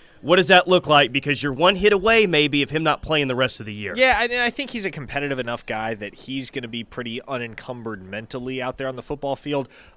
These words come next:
Speaker 2: Obviously, if you're putting yourself in Jeff Lebby's shoes, you're probably being a little bit more cautious with the way you dial things up. But then again, Gabriel got hurt on a scramble,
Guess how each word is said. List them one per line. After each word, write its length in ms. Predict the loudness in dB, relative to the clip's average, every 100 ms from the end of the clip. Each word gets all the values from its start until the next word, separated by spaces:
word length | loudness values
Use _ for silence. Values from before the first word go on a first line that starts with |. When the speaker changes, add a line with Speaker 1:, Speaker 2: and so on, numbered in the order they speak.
| -6
Speaker 2:
Obviously, 1000 | -2 -2 -4 -6 -6 -4 -4 -4 -6 -12 _ _ _ _ _ _
if 140 | -12 -8
you're 100 | -8
putting 300 | -6 -6 -4
yourself 400 | -6 -4 -4 -6
in 120 | -10
Jeff 260 | -6 -6
Lebby's 420 | -6 -8 -6 -8 -8
shoes, 400 | -6 -6 -6 -6
you're 80 |
probably 300 | -6 -6 -4
being 180 | -6 -8
a 40 | -8
little 280 | -4 -2
bit 160 | -2 -6
more 160 | -4 -6
cautious 800 | -6 -8 -8 -8 -10 -10 -10 -14 -20 -20 _ _
with 220 | -6 -4
the 80 | -6
way 220 | -6 -2
you 140 | -2 -2
dial 380 | -2 0 -2 -4
things 340 | -8 -10 -4
up. 240 | -2 -2
But 160 | -4 -6 -8 -20 _
then 160 | 0 0
again, 280 | 2 2 0 -12 _ _ _ -2
Gabriel 380 | 2 2 2 2
got 220 | 2 2
hurt 220 | 2 2
on 120 | 2
a 60 | 0
scramble, 640 | -4 -2 0 0 -2 -12